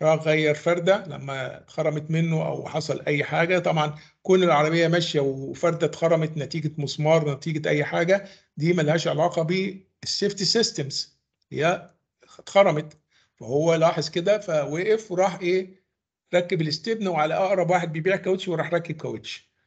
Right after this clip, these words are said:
طبعًا مش كل الناس فاهمين يعني إيه التاير ديزيجنيشن. هو قال له ده، قال له: "آه، خد ال-،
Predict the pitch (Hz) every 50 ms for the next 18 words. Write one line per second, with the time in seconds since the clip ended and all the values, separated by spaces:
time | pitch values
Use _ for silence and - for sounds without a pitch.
0 | _ _ _ _ _ _ - - 117 139 151 160 160 160 - - 196 202 208 202
1 | 196 202 196 196 - 175 170 175 185 185 185 175 156 160 170 175 170 170 - 170
2 | 170 160 156 147 143 151 143 151 156 151 151 - 160 156 147 139 147 160 165 170
3 | 175 175 175 170 156 180 190 214 214 - 202 190 190 190 180 175 180 165 170 175
4 | 180 165 147 147 160 - 147 139 131